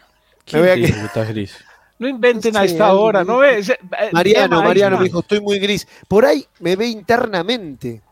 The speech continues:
Speaker 2: Pero estoy bien,
Speaker 1: Sos
Speaker 2: estoy
Speaker 1: gris, Mario. No sos ni negro ni blanco, gris.
Speaker 2: Sí, es cierto.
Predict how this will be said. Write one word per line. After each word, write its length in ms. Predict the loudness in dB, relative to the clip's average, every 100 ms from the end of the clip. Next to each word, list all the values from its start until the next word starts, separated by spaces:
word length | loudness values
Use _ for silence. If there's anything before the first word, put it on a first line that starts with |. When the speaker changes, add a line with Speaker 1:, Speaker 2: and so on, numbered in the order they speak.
| _ -6
Speaker 2:
Pero 140 | -4
estoy 220 | 0 0
bien, 280 | 0 2 2
Speaker 1:
Sos 100 | 2
Speaker 2:
estoy 140 | 4 2
Speaker 1:
gris, 240 | 2 0
Mario. 580 | 0 0 0 -4 -8 -16 -20 -20 -18
No 120 | -12 -8
sos 220 | -6 -6
ni 140 | -4
negro 260 | -4 -2 -4
ni 100 | -4
blanco, 340 | -4 -2 -4
gris. 380 | -2 -4 -6 -14 _ _ _ _ -20
Speaker 2:
Sí, 120 | -20
es 160 | -18
cierto. 260 | -20 -20